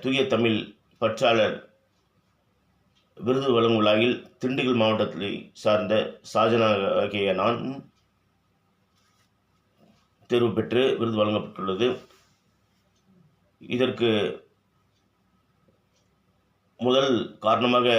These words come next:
எனது பாரதி புனைவேடமிட்டு அரங்கேற்றிய மேடை என்னவென்றால், பன்னெண்டு ஒன்பது ரெண்டாயிரத்தி இருபத்தொன்று அன்று பாரதி நூற்றாண்டு விழாவில்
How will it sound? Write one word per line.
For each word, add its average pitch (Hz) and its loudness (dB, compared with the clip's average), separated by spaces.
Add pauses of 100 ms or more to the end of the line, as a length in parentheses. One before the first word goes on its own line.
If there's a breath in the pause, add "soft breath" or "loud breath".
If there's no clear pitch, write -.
(1080)
எனது 110 2
பாரதி 120 2
புனைவேடமிட்டு 117 0
அரங்கேற்றிய 110 -2 (400)
மேடை 104 0
என்னவென்றால், 104 0
பன்னெண்டு 117 0
ஒன்பது 107 -2
ரெண்டாயிரத்தி 107 -2
இருபத்தொன்று 98 -4
அன்று 101 -4 (340 loud breath)
பாரதி 117 2
நூற்றாண்டு 110 0
விழாவில் 98 -2